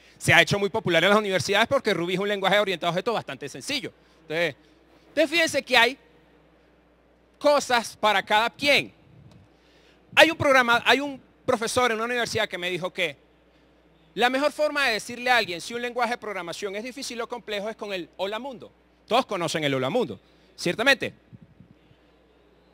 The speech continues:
Bueno, veamos el hola mundo en algunos lenguajes de programación libres para ver si son difíciles. Por ejemplo, en Python. No se ve tan difícil.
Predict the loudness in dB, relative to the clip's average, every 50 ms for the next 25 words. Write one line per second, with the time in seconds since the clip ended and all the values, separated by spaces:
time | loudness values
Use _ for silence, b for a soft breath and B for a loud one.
0 | _ _ _ _ 4 6 6 6 6 4 0 -2 -8 _ _ _ _ _ 4 6
1 | 8 8 8 8 6 8 8 10 10 10 8 6 6 4 0 0 4 6 6 6
2 | 6 6 2 2 2 4 4 2 2 0 -2 -2 0 0 0 2 4 4 4 4
3 | 4 2 0 0 -4 -4 -4 -4 -4 -4 -4 -2 -2 -2 -2 -2 0 0 0 0
4 | 0 0 0 0 0 0 0 -2 -2 -4 -4 -4 -4 -6 -4 -2 0 0 0 -2
5 | -4 -6 -6 -10 -12 _ _ _ _ _ _ _ _ _ _ _ _ _ _ _
6 | _ _ _ _ _ _ _ -2 0 2 6 6 6 6 6 2 -6 -6 -6 _
7 | _ _ -20 -20 -20 -16 -14 -12 0 4 4 4 4 2 -2 -14 -18 _ _ _
8 | _ _ _ _ _ _ _ _ _ _ -6 -6 -4 -4 -4 -4 -4 -4 -4 -4
9 | -2 -2 -2 -4